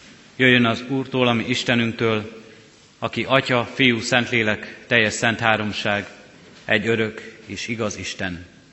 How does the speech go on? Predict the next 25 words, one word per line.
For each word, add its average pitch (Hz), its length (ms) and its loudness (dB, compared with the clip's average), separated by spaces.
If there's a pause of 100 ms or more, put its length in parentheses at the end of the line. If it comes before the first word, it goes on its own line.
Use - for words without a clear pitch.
(520)
Amen. 85 320 -10 (1800)
Hallgassátok 131 560 4
meg, 120 140 0
testvéreim, 120 680 4
Isten 123 280 0
igéjét, 120 360 4
amint 120 220 2
szólozzánk 117 680 2
és 113 240 -4 (100)
tanít 120 300 2
minket 120 580 0 (460)
János 131 340 4
av-, 127 300 2
János 127 360 4
evangéliumának 113 840 4
első 120 360 2
részéből, 110 760 0 (360)
a - 60 -18
kilencedik 117 580 0
verstől 113 460 0
a 98 120 -4
tizenharmadik 104 1000 -2 (240)
versig 107 360 -2
terjedő 101 380 -2
igeszakaszból. 92 920 -6